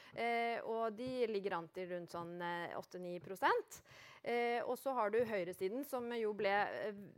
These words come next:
sterkt svekket, eh, ved valget i to tusen og sytten også på grunn av noen, eh, skandaler som sikkert, eh, mange husker. Og de, de har ikke klart å gjenreise seg. De har ikke klart å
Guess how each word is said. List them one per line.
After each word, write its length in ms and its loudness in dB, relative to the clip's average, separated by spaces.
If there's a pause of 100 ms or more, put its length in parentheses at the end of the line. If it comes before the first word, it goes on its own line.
(140)
sterkt 240 -2
svekket, 580 -6
eh, 160 -2
ved 200 2
valget 260 2
i 60 -8
to 100 -4
tusen 240 -8
og 60 -8
sytten 260 -8
også 240 -6
på 140 -4
grunn 200 0
av 140 -2
noen, 320 -4
eh, 240 -2 (460)
skandaler 580 0
som 160 -12
sikkert, 400 -8
eh, 120 -2
mange 260 -6
husker. 340 -4
Og 80 0
de, 180 -2 (720)
de 160 -4
har 200 2
ikke 420 0
klart 300 -2
å 100 -2
gjenreise 580 -4
seg. 240 6
De 100 0
har 220 2
ikke 200 -6
klart 280 -2
å 160 0